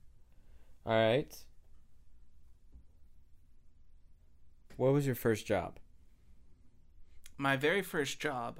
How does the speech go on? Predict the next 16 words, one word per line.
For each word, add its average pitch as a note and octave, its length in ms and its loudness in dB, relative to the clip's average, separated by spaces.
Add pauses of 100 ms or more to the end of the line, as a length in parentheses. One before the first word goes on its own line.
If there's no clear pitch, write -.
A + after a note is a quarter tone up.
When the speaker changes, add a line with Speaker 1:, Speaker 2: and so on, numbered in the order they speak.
(140)
Speaker 2:
was C3 480 -6
moving C3+ 380 -4
pianos D3 600 -8 (440)
in C#3+ 140 -4
Hawaii. D3 380 -4 (1300)
Speaker 1:
That's B2+ 160 0
a A2 80 2
strange A2+ 500 0
profession. G#2+ 440 -2
Speaker 2:
Oh, C#3 40 -2
it's C3+ 140 -4
a C#3 40 -4
very C3 380 -2
strange F#2+ 420 -8
<laughs> - 0 -
profession. - 840 -2